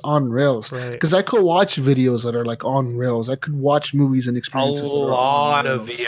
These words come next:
Speaker 3: R stuff is like that.
Speaker 1: Yeah,
Speaker 3: A
Speaker 1: so, like,
Speaker 3: lot.
Speaker 1: Skyrim isn't like that. Skyrim is just literally Skyrim, but you're in it and <laughs> you just do whatever the fuck you want. You can go anywhere, do whatever. It's just
Speaker 3: Yeah.
Speaker 1: Skyrim, but you're in it. Yeah, it's really cool. Um,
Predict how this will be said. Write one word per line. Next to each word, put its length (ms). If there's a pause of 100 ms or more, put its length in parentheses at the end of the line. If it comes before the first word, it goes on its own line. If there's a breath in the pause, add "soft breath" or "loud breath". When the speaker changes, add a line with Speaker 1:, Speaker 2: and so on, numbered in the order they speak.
(100)
Speaker 3:
R 80
stuff 380
is 120
like 280
that. 160 (340)
Speaker 1:
Yeah, 360
Speaker 3:
A 20
Speaker 1:
so, 180
like, 200
Speaker 3:
lot. 180
Speaker 1:
Skyrim 420
isn't 280
like 200
that. 120
Skyrim 420
is 100
just 260
literally 360
Skyrim, 560
but 140
you're 200
in 140
it 220
and 380
<laughs> 20
you 20 (140)
just 180
do 80
whatever 180
the 80
fuck 320
you 80
want. 200
You 60
can 140
go 160
anywhere, 360
do 180
whatever. 460
It's 180
just 360 (460)
Speaker 3:
Yeah. 80
Speaker 1:
Skyrim, 380
but 100
you're 180
in 120
it. 140 (180)
Yeah, 240
it's 220
really 180
cool. 380 (580 loud breath)
Um, 180